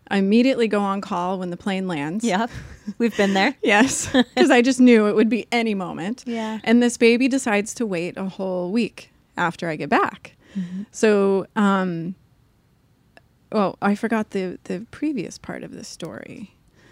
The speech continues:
Speaker 1: In April, the L A Times reporter called me, and she, the editor called me, and she said, "I would love to interview about, uh, interview you about birth photography." So I said, "Wonderful, let's do it." So she interviewed me, and then she said, "Do you have any clients that you would like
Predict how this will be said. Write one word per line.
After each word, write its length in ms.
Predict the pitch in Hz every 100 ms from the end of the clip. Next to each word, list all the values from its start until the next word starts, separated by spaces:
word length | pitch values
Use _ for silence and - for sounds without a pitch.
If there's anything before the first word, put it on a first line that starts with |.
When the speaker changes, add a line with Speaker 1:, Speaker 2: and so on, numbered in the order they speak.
| _ -
Speaker 1:
In 200 | 202 -
April, 720 | 214 339 - 113 85 92 214 _ _ _ _ _ _ _ _ _ _ -
the 140 | 202
L 160 | 208 208
A 100 | 190
Times 380 | 220 196 196
reporter 520 | 185 - 269 269 185 170
called 460 | - 208 214 208
me, 300 | 180 139 170
and 160 | 170 185
she, 220 | - 180
the 200 | 202 180
editor 360 | 202 190 165 170
called 280 | 202 185
me, 120 | 175 165
and 100 | 180
she 120 | 190
said, 340 | - 175 165 - - _
"I 120 | 202 214
would 160 | 214
love 140 | 208 202
to 100 | -
interview 380 | 220 240 202 180
about, 320 | 175 175 165 _ _ - -
uh, 120 | 175 - 165 -
interview 400 | 208 214 202 180
you 160 | 170
about 240 | 175 180 160
birth 220 | 247 311
photography." 560 | 202 185 135 - - -
So 160 | 190
I 60 | 185
said, 340 | - 165 185 - _ _ -
"Wonderful, 600 | 202 277 311 - - 190 190
let's 220 | 185 -
do 160 | 294
it." 240 | 233 - -
So 340 | 202 190 180 - - - - - -
she 180 | -
interviewed 380 | 220 240 240 254
me, 120 | 226
and 120 | 220 208
then 80 |
she 120 | 202 214
said, 140 | 208
"Do 60 | 202
you 60 | 202
have 100 | 190
any 120 | 190
clients 500 | - 202 190 185 -
that 100 | 208
you 160 | 180
would 140 | 175 170
like 460 | 170 165 - -